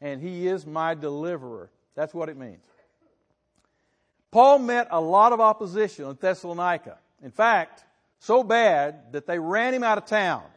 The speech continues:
The Jews who were not converted, and there were a bunch of them who weren't, there is a core of Jews who were, maybe a few,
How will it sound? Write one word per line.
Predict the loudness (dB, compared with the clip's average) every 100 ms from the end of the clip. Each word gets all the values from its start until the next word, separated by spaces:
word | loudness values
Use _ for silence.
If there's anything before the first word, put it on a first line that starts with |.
| _ _ _ _ _ _ _ _
The | -8
Jews | -4 -4 -2 -2 -4 -8 -18 _ _ _ -10
who | -6
were | -4
not | -2 0 -2 -4
converted, | -6 2 4 4 0 -6 -10 -14
and | -8
there | -6
were |
a | -2
bunch | -2 0
of | -4
them | -2
who | -4
weren't, | -2 -2 -2 -8 _ _ _ _ _
there | -6 -6
is | -6
a |
core | -4 4 8 8
of | 4
Jews | -6 -6 -6
who | -8 -8
were, | -2 0 0 0 -6 _ _ _ _ _ _ -8
maybe | -6 -4
a | -6
few, | -4 -2 -2 -4